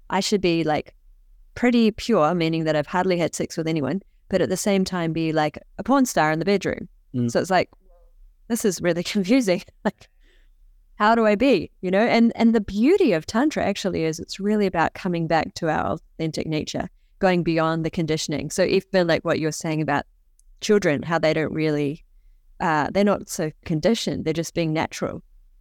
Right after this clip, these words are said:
Speaker 1: And actually, even in Christianity, it says something along those lines, like, you know, to get to the kingdom of God,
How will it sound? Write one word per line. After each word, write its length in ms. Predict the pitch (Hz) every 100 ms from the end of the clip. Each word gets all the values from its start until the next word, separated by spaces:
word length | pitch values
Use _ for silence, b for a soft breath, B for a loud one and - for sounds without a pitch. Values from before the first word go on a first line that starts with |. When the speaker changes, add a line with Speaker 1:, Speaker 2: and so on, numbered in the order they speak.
| - _ -
Speaker 1:
And 100 | 233
actually, 380 | 247 - 226 208
even 160 | 208 208
in 60 |
Christianity, 640 | 208 196 - 165 175 151
it 100 | -
says 240 | - 170 -
something 360 | 156 - 151
along 220 | 151 147 147
those 180 | 143
lines, 240 | 151 143 143
like, 160 | 156 - -
you 120 | 175
know, 100 | 156 151
to 120 | 156
get 260 | - - -
to 100 | -
the 180 | 156 -
kingdom 340 | 180 165 160 147
of 140 | 139
God, 320 | 175 151 147